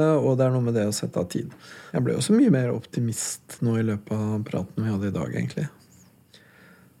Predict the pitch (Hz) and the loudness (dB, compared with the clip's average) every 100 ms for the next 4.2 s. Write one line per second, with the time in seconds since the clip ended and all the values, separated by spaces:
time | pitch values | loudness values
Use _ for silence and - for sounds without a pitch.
0 | _ _ - - - - - 143 143 135 | _ _ -20 -20 -20 -20 0 8 8 8
1 | 165 160 143 139 139 131 87 - _ _ | 4 4 4 4 2 0 -4 -14 _ _
2 | _ _ - 135 120 120 139 147 - - | _ _ 2 4 4 2 2 0 -4 -10
3 | - - - - - - - - 123 151 | -14 -12 -8 -6 -6 -8 -6 -2 0 2
4 | 180 | 2